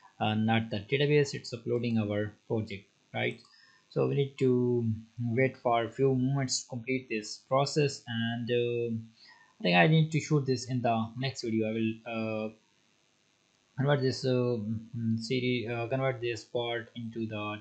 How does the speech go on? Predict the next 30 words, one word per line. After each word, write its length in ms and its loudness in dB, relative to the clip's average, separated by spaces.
two 240 -4
sections. 640 -4
The 80 -8
first 300 -2
one 360 2
is 300 -4
about, 560 -2
uh, 380 -4
how 240 -6
to, 340 -6
uh, 280 -2
create 240 4
the 80 2
domains, 520 2
how 140 -2
to 100 -6
create 300 0
the 60 -2
database, 460 0
and 120 -6
how 240 -10
to 80 -20
apply 240 -6
this 220 -2
application. 400 -6
And 160 -2
then 180 0
I 100 -2
will, 440 -4
uh, 20 -10